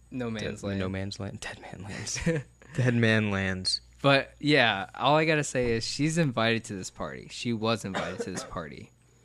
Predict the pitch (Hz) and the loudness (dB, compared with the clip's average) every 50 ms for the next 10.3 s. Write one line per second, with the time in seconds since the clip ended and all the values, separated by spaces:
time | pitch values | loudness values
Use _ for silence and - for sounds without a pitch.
0 | _ _ _ _ _ _ _ _ _ _ _ _ _ _ - 120 110 107 107 107 | _ _ _ _ _ _ _ _ _ _ _ _ _ _ -4 -2 0 0 0 0
1 | 101 104 110 104 - - - - 107 101 95 95 95 98 98 95 117 117 113 - | 0 0 -2 -4 -4 -4 -4 -2 -2 0 0 -2 -4 -6 -6 -4 -4 -4 -4 -2
2 | - 113 113 110 - 120 113 - 117 104 110 110 104 104 - - - 110 104 101 | -2 -2 -2 -2 -2 -6 -6 -6 -6 -6 -4 -6 -6 -8 -10 -8 -6 -4 -4 -4
3 | 98 90 - 87 87 90 - - - - - 85 87 90 - _ _ _ _ _ | -4 -6 -8 -8 -8 -8 -10 -12 -14 -14 -14 -16 -14 -16 -16 _ _ _ _ _
4 | _ - - 156 156 143 - 92 87 87 92 98 107 117 127 127 - _ _ - | _ -4 -2 -2 -2 -2 -4 -6 -8 -6 -4 -4 -2 -2 -4 -6 -8 _ _ -6
5 | 101 92 82 - 110 107 101 87 85 92 98 - - 104 101 - - 117 101 - | -6 -6 -4 -4 -6 -4 -4 -4 -6 -6 -8 -6 -8 -8 -8 -8 -8 -8 -8 -8
6 | - - - 117 - _ _ _ _ _ _ _ _ - - - - - 110 95 | -10 -12 -12 -12 -14 _ _ _ _ _ _ _ _ -20 -20 -20 -12 -8 -8 -8
7 | 92 - - - - 98 - 156 151 131 143 160 165 120 - - - - - _ | -8 -8 -12 -14 -10 -2 0 0 2 4 4 4 4 2 0 -4 -14 -20 -20 _
8 | _ _ - - - - - - - - _ - - - - 120 110 104 101 104 | _ _ -20 -20 -20 -20 -20 -20 -20 -20 _ -14 -8 -2 0 0 2 2 0 0
9 | 110 110 - 123 113 113 113 113 110 104 101 101 - - 101 98 98 95 90 90 | -2 -2 0 0 0 2 2 0 0 -2 -4 -4 -4 -4 -4 -4 -4 -6 -8 -8
10 | - - 78 64 - - | -10 -12 -14 -14 -14 -18